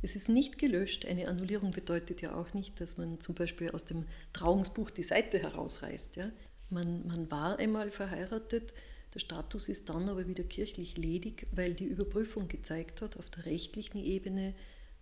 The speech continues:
hat irgendetwas zur Gültigkeit gefehlt. Gesamtmenschlich betrachtet ist es so, ich hoffe immer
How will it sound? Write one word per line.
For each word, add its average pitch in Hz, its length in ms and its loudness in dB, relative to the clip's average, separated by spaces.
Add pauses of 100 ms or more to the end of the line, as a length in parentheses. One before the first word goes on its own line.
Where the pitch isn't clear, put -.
(100)
hat - 220 -2
irgendetwas 214 840 2
zur - 140 -4
Gültigkeit 190 600 -4
gefehlt. 160 560 -2 (840)
Gesamtmenschlich 190 840 -2
betrachtet 175 600 -4
ist - 200 -4
es - 180 0
so, 196 220 6
ich - 320 -2
hoffe - 320 -2 (100)
immer 202 320 8